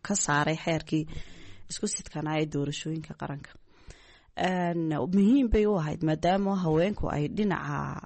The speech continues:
maxaa la yidhaahdaa, dhinaca oday dhaqameedyada caqabad weyni ka saaran tahay in loo xidho haweenka kooto iyagoo ay ku tartamaan, iskuna soo saaraan.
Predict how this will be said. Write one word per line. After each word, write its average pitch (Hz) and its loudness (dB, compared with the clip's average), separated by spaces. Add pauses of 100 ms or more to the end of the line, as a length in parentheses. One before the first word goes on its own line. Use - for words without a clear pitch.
(180)
maxaa 165 -2
la 160 0
yidhaahdaa, 147 -6 (580)
dhinaca 175 0 (120)
oday 156 2
dhaqameedyada 165 4 (580)
caqabad 185 4
weyni 165 4
ka 208 -2
saaran 151 -4
tahay - -14 (720)
in 214 2 (160)
loo 196 4
xidho 175 -2 (300)
haweenka 151 -2
kooto 143 -2 (580)
iyagoo 190 2
ay 143 2
ku - -2
tartamaan, 151 -4 (440)
iskuna 185 -2
soo 170 0
saaraan. 143 0